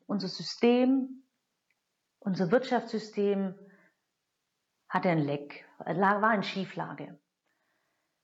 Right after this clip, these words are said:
Dann kam hier der große Shutdown. Auf einmal wurden die Gesundheit der Menschheit über wirtschaftliche Interessen gestellt, was vorher, hm, mäßig machbar war.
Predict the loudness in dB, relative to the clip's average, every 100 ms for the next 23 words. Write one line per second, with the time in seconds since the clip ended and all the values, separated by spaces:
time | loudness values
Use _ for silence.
0 | _ _ _ _ _ _ _ _ 0 2
1 | 2 2 2 2 0 -6 -16 -10 -4 -2
2 | -2 2 0 2 -2 -4 -8 -2 -2 0
3 | -4 -6 -10 -16 _ _ _ _ _ _
4 | -8 -2 2 4 4 6 4 4 0 -4
5 | -18 -20 -20 _ _ _ _ -8 2 4
6 | 6 6 6 4 4 2 2 0 0 0
7 | 0 2 4 4 0 -2 -4 -6 -6 -8
8 | -8 -6 -8 -8 -12 -14 -20 -20 -20 _
9 | _ _ _ _ _ _ _ _ _ -6
10 | -4 -2 0 0 -4 -10 _ _ -4 2
11 | 2 2 -6 -20 _ _ _ _ 6 6
12 | 6 2 -2 -4 -4 -6 -10 -10 -10 -12
13 | -14